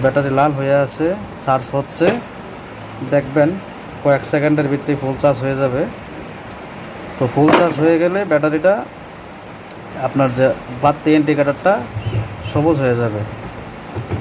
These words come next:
এই যে সবুজ হয়ে গেছে, ব্যাটারি ফুল চার্জ হয়ে গেছে। অর্থাৎ ব্যাটারি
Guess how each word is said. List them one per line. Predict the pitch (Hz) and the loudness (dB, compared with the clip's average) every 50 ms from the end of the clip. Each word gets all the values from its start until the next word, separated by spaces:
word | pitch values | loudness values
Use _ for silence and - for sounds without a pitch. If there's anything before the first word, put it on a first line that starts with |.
| - - 147 | -2 0 2
এই | 147 147 | 4 4
যে | 143 - | 4 2
সবুজ | 151 147 160 139 135 | 4 4 4 4 4
হয়ে | 127 123 120 | 2 2 2
গেছে, | 127 123 165 160 143 | 2 2 2 2 2
ব্যাটারি | 131 131 139 139 120 | 2 2 2 0 0
ফুল | - 135 127 131 | -4 -6 -2 -2
চার্জ | 135 120 - 120 | -2 -2 0 0
হয়ে | 117 117 113 113 | 0 0 0 -2
গেছে। | 104 - - 104 107 104 - - - - - - - - - 135 | -4 -6 -10 -12 -12 -12 -14 -14 -14 -14 -12 -12 -12 -4 -4 -4
অর্থাৎ | 135 - 156 151 139 | 2 2 2 4 6
ব্যাটারি | 143 143 160 160 | 6 6 6 4